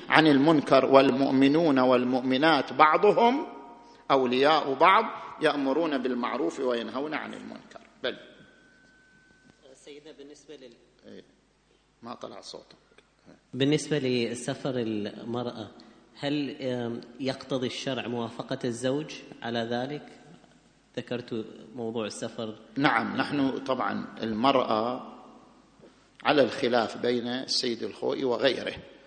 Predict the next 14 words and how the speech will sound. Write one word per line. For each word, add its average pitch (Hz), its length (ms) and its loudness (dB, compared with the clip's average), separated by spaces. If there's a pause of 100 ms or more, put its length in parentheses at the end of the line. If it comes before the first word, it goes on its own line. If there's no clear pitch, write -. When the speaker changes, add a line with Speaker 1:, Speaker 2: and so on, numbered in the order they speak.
(260)
Speaker 1:
السيد 143 300 4
الخوئي 147 600 4
لا 151 260 4
يوجب 120 460 0
استئذان 104 680 -4
الزوج. 92 680 -14 (960)
السيد 117 320 0
الخوئي 131 500 0
عنده 143 540 2 (880)
أنه 120 440 -2
يحرم 135 600 4
على 113 340 2
المرأة 113 800 0
أن 110 160 -6